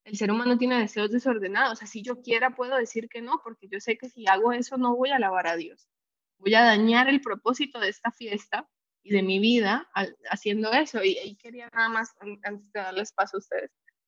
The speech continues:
quería leer una cosa que ese día también les leí,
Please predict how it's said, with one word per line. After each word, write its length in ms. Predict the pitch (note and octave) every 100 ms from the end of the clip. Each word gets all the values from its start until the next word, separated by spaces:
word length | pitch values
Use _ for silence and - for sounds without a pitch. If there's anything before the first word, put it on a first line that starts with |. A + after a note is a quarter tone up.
| _ _ _ _
quería 300 | A3+ A#3 B3
leer 300 | A#3+ A3 A3+
una 180 | A3+
cosa 260 | A#3 A#3+ B3+
que 140 | A3
ese 160 | G3 G#3+
día 160 | A3 G#3+
también 340 | G#3+ G#3+ G#3+
les 140 | G#3+
leí, 320 | A3+ A3+ A#3